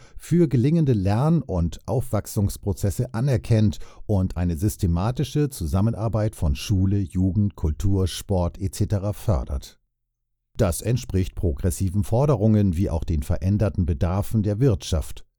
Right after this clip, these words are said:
Organisatorisch geht es um die Öffnung von Steuerungsstrukturen, in die die Beteiligten vor Ort ihr Wissen für die bestmögliche Förderung der jungen Menschen einbringen können. Auch das ist eine alte Forderung, die nun zudem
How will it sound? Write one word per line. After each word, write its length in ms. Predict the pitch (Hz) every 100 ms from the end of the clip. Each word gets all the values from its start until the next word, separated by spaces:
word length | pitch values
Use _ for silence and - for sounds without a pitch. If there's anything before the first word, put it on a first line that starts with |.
| _ _ - - -
Organisatorisch 1120 | 139 123 117 92 87 - 220 190 110 80 -
geht 220 | 117 120
es 140 | -
um 140 | 104 92
die 160 | -
Öffnung 420 | 90 92 - 127
von 200 | 123 123
Steuerungsstrukturen, 1500 | 120 - 120 143 101 92 90 - - 82 - 107 104 98 90 - - -
in 260 | 104 95 85
die 140 | 90
die 100 | 80
Beteiligten 720 | 82 - 101 117 123 - 113
vor 360 | 104 - 156 -
Ort 320 | 95 101 - -
ihr 180 | 69
Wissen 420 | 98 - 117 104 107
für 180 | -
die 100 | 76
bestmögliche 760 | - 95 - - 90 - 80 76
Förderung 580 | - 95 101 92 98 92
der 140 | 82
jungen 280 | 85 98 95
Menschen 440 | 87 85 113 113
einbringen 520 | 117 92 - 71 65
können. 360 | - 73 71 69 _ _ _ _ _ - -
Auch 180 | 117 101
das 300 | 143 160 -
ist 260 | 90 - 85
eine 220 | 76 -
alte 240 | 139 110
Forderung, 560 | - 95 113 92 101 87 - -
die 100 | 110
nun 400 | 85 90 110 180
zudem 600 | - 98 - 98 156 135